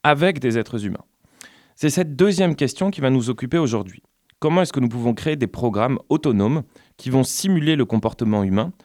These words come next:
pour que nous puissions, dans des jeux, croire que nous sommes face à d'autres êtres humains ? Ou en tout cas, si ce n'est pas croire, que l'intelligence artificielle fasse suffisamment illusion pour que nous, nous ne nous ennuyions pas à interagir avec elle.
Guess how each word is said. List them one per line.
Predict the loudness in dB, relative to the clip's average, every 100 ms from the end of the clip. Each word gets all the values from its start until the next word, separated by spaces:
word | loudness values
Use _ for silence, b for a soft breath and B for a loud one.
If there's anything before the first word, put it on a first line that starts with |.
| b b b _
pour | -2
que | 4
nous | 2
puissions, | 2 -2 -4 0 0 0
dans | -2 0
des | 2 2
jeux, | 0 -2 -6 -2
croire | 2 2
que | 2
nous | 0
sommes | 0 -2
face | 0 0 0 0
à |
d'autres | -2 -2 -4 -2
êtres | -2 -4 -4
humains ? | -2 -4 b b b
Ou | 2
en | 2
tout | 2 -2 -2
cas, | 0 0 -4 _ _ _ _ _ -20
si | -6 -2
ce | 2
n'est | 2
pas | 2
croire, | 0 2 2 0 b b b
que | 2
l'intelligence | 2 2 0 2 2
artificielle | -2 -6 -8 -6 0 0 0 B B _
fasse | -4 -4
suffisamment | -4 -4 -2 0 4 4
illusion | 2 0 0 0
pour | -2 -4
que | 0
nous, | 0 0 -4 -4
nous | 0 4
ne | 4 2 0
nous | 0 0 2
ennuyions | 0 0 0 0
pas | 2 0
à | 0 -2
interagir | -2 0 -2 0 -2
avec | 0 -2 -4
elle. | -10